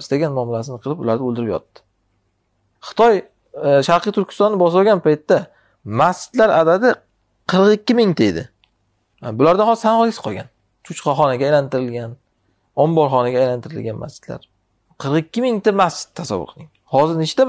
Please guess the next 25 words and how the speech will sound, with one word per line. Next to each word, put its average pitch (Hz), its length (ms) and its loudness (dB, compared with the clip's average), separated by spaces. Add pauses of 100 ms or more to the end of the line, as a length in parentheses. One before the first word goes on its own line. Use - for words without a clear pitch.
masjid - 260 -2
bor? 151 160 2
Mana 117 160 -2
biz 120 160 -6
mustaqil 147 440 0
bo'ldik 123 300 -2
deymiz. 104 260 -12 (1000)
E, 120 60 -14 (180)
o'zimizda 120 420 -4
nechta 262 160 -4 (100)
masjid - 300 -4
bor? 78 100 -4 (560)
O'n 139 220 -4
mingta 165 200 -2 (100)
bormi? 190 320 0 (160)
Yetmasa 147 340 -2
ham 120 140 -4
kerak. - 220 -12 (840)
Besh 123 120 -8
mingtami? 127 420 -2 (140)
Besh 120 140 -8
mingta 120 240 -8
imomimiz 120 420 -4
deb 113 100 -14
faxrlanishar, 123 580 -2